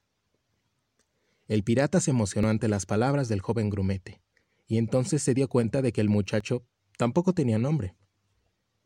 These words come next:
"Tú tampoco tienes nombre, grumete", dijo el pirata. "Quiero llamarme como tú". "Pe-, pero yo no tengo nombre". "Entonces te llamaré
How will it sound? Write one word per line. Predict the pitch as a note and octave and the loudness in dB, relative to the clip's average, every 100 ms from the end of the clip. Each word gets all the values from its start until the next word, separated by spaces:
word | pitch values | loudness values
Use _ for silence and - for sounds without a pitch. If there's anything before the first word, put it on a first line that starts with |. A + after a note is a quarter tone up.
| _ _ _ - | _ _ _ 0
"Tú | C#3 | 4
tampoco | G3 C3 D3 C3 | 4 4 4 4
tienes | A#2+ A2 F#2+ | 4 4 4
nombre, | C#3 F3+ G#2+ - - | 6 6 4 0 -6
grumete", | G2+ G2+ G2 F#2 F#2 - _ _ _ _ - | 0 2 2 0 -6 -8 _ _ _ _ -8
dijo | A2 G2 A2 | -6 -2 -2
el | |
pirata. | G2+ A#2+ C3 G#2+ - _ _ _ _ _ _ _ _ _ _ _ _ _ - | 0 0 0 -6 -16 _ _ _ _ _ _ _ _ _ _ _ _ _ 2
"Quiero | A3 G#3 | 6 8
llamarme | D#3+ D3 C3+ A2+ | 8 6 4 4
como | A2 G#2+ | 2 2
tú". | G#2+ - _ _ _ _ _ _ _ _ _ _ - | -2 -6 _ _ _ _ _ _ _ _ _ _ -2
"Pe-, | G#2+ G2+ - _ _ _ - | 0 0 -4 _ _ _ -2
pero | A#2 | 0
yo | G#2 D3+ | 2 2
no | E3 | 2
tengo | D3+ C3+ | 2 2
nombre". | G#2 D3 B2 F#2 _ _ _ _ _ _ _ | 2 0 -2 -6 _ _ _ _ _ _ _
"Entonces | - C#3 F#3 F#3+ G3+ - - _ - | -2 2 4 6 4 2 -8 _ -2
te | C#3+ | 0
llamaré | C3 C3 B2+ D3 D3 | 2 2 2 2 0